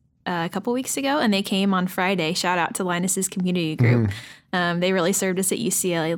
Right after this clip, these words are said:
Speaker 1: this last week, and, um, they helped serve food, and then they also sat down at tables and helped with this discussion that we talked about too.
Speaker 2: Mm.
Speaker 1: So if you get excited about that, reach out to us. Um, if you live closer to U C L A or U S C,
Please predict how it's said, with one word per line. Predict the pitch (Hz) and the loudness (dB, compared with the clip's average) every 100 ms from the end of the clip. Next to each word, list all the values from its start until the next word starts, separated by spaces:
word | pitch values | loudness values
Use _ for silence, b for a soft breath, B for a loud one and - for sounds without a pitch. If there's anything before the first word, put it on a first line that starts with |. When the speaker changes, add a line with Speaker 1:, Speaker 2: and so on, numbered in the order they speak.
| - | -4
Speaker 1:
this | 185 196 | -2 0
last | 175 196 - | 2 2 0
week, | 196 247 - | 0 -2 -4
and, | 175 165 170 202 | -4 -2 -2 -4
um, | 185 170 165 170 - | -4 -2 -2 -4 0
they | 196 | 0
helped | 202 | 2
serve | - 180 185 | 0 0 0
food, | - 262 269 233 | 0 0 2 2
and | 190 | 2
then | 185 | 2
they | 185 | 2
also | 165 180 190 | 2 0 0
sat | 185 - | 0 0
down | 185 175 170 | 0 0 -2
at | - | -2
tables | 175 165 143 156 | -2 0 -2 0
and | 147 | -2
helped | 175 165 - | -2 -4 -4
with | 147 | -6
this | - - | -4 -6
discussion | - 185 - 156 - 165 | -4 -4 -2 -2 -2 -4
that | |
we | - | -4
talked | - 165 175 | -4 -6 -4
about | 156 - | -4 -4
too. | - 170 | 0 6
Speaker 2:
Mm. | 135 117 98 - - | 6 6 2 -6 -6
Speaker 1:
So | 185 | -2
if | |
you | 214 226 | 0 2
get | 240 | 2
excited | 220 196 202 | 0 0 2
about | 214 220 220 | 2 0 0
that, | 185 - | -2 -2
reach | 170 156 | -2 -2
out | - | -2
to | - | -2
us. | 185 233 - - - | -2 -2 -2 -6 -4
Um, | 175 170 | -4 -2
if | 175 | -2
you | 185 | -2
live | 180 180 | 0 -2
closer | - 180 175 170 | -2 -2 -2 -2
to | 175 | -4
U | 175 | -4
C | 185 185 | -4 -2
L | 170 | -2
A | 170 | 0
or | 170 | 0
U | 170 | -2
S | 160 - | -2 -2
C, | 160 160 196 | -2 -4 -6